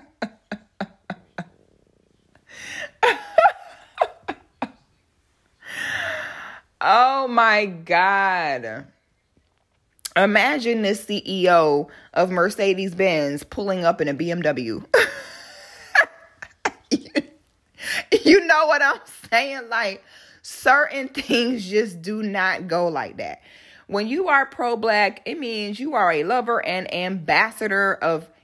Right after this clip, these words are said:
your own people, as you rightly should, because as we all see, black people always get neglected in the short end of the stick.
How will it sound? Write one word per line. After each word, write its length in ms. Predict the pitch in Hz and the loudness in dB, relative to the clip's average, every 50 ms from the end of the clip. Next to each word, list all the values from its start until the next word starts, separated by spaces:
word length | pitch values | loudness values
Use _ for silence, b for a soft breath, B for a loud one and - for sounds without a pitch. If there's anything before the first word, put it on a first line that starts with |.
| b - | b -10
your 340 | 151 160 175 180 175 - | -4 0 2 2 4 4
own 220 | - 160 156 156 156 | 2 0 0 -2 -6
people, 500 | 156 165 135 - - 113 87 - - _ b b b b b b b b b - | -8 -10 -10 -10 -8 -10 -10 -10 -12 _ b b b b b b b b b 0
as 420 | - 233 240 247 240 240 208 202 202 | 2 4 4 4 4 2 0 -6 -6
you 220 | 196 226 240 233 | -4 -2 -2 -2
rightly 600 | 202 190 233 247 269 277 247 - 214 247 247 240 | -2 4 6 6 6 4 2 -4 -6 -6 -6 -6
should, 500 | 254 - - 320 - 247 151 131 123 147 | -6 -8 -8 -6 -4 -4 -4 -4 -6 -6
because 420 | 165 180 - 262 240 226 220 214 - | -8 -8 -4 0 0 0 0 0 0
as 340 | - 220 254 294 294 269 269 | 0 0 0 0 -4 -6 -6
we 180 | 240 240 254 233 | -8 -4 -2 0
all 220 | 233 226 208 233 | 0 0 0 -2
see, 320 | 220 - 302 269 233 208 | -4 -6 -6 -6 -6 -6
black 340 | 202 196 190 247 247 269 - | -4 -4 -2 -4 -4 -4 -6
people 360 | - 269 220 233 - 214 233 - | -8 -10 -10 -8 -8 -8 -4 0
always 720 | 220 226 240 254 262 277 254 233 233 226 208 214 208 180 | 0 2 2 2 0 0 -2 -2 0 0 0 -2 -2 -6
get 240 | 170 165 165 - - | -4 0 0 0 0
neglected 560 | 165 175 165 170 170 165 160 160 165 160 156 | -2 -8 -6 -2 0 0 0 0 -2 -2 -2
in 80 | 151 139 | -2 -2
the 100 | 139 139 | -2 -6
short 300 | 147 - - 151 143 - - | -6 -6 -4 -4 -4 -4 -4
end 180 | 139 139 117 | -6 -4 -4
of 60 | 117 | -4
the 100 | 110 117 | -6 -6
stick. 420 | 127 - - 113 - - - - | -8 -8 -10 -10 -10 -10 -14 -20